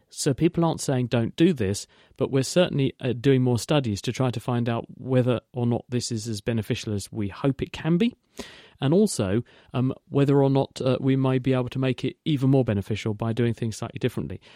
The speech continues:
One, one of the big revolutions in the last five years or so, uh, ten years, has been the concept of the transposition.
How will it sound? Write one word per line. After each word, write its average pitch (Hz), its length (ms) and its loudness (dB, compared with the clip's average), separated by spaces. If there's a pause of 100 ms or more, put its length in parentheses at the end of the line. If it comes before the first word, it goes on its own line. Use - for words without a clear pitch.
(220)
One, 175 420 4
one 170 160 2
of 190 120 0
the 127 200 2
big 147 260 0
revolutions 127 640 2
in 110 60 0
the 110 80 0
last 113 280 0
five 117 240 -2
years 135 200 0
or 101 100 -2
so, 104 460 -2
uh, 120 120 -12
ten 131 200 0
years, 107 240 0 (300)
has 135 160 0
been 135 240 2
the 127 80 -2
concept - 440 -4
of 123 100 -12
the 123 80 -6
transposition. 135 1120 -2